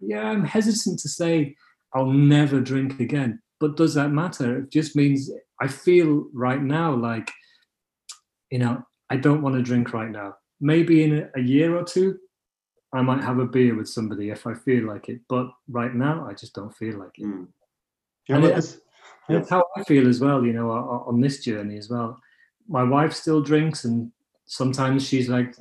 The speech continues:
Speaker 1: "This is a bit boring, you know, having a beer by myself."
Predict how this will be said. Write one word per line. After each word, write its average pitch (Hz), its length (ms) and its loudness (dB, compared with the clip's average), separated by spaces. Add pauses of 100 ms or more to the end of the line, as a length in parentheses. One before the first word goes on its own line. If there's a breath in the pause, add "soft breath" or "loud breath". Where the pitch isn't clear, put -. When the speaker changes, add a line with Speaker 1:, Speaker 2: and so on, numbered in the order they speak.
Speaker 1:
"This 120 360 -8
is 120 100 -4
a 135 60 -2
bit 147 260 -2
boring, 135 420 4
you 123 80 4
know, 120 180 2
having 120 260 -2
a 117 40 2
beer 123 300 0
by 117 180 -6
myself." 113 520 -6